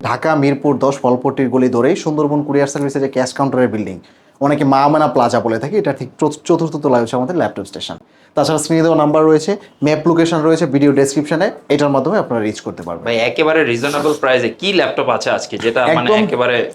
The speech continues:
Speaker 2: মূল আকর্ষণ থাকবে?
Speaker 1: আহ, মূল আকর্ষণ হচ্ছে কি, আহ, এইখানে দেখতে পাচ্ছেন ফুল টাচ স্ক্রিন, টু in one ল্যাপটপ যাকে বলে,
Speaker 2: আচ্ছা।
Speaker 1: ফোনের ফ্লেভার পাবেন, ট্যাবলেটের ফ্লেভার পাবেন, তাছাড়াও হচ্ছে সুপার একটা কালেকশন, খুবই হ্যান্ডি একটা ল্যাপটপ। যারা ট্রাভেল করেন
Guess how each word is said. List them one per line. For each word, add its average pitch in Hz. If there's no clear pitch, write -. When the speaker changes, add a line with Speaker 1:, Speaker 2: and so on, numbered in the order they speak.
Speaker 2:
মূল 139
আকর্ষণ 135
থাকবে? 110
Speaker 1:
আহ, 151
মূল 170
আকর্ষণ 226
হচ্ছে 226
কি, 202
আহ, 110
এইখানে 175
দেখতে 180
পাচ্ছেন 180
ফুল 185
টাচ 160
স্ক্রিন, 139
টু 151
in 175
one 139
ল্যাপটপ 139
যাকে 113
বলে, 104
Speaker 2:
আচ্ছা। 98
Speaker 1:
ফোনের 160
ফ্লেভার 160
পাবেন, 160
ট্যাবলেটের 139
ফ্লেভার 127
পাবেন, 131
তাছাড়াও 151
হচ্ছে 147
সুপার 208
একটা 160
কালেকশন, 107
খুবই 135
হ্যান্ডি 123
একটা 135
ল্যাপটপ। 123
যারা 110
ট্রাভেল 113
করেন 127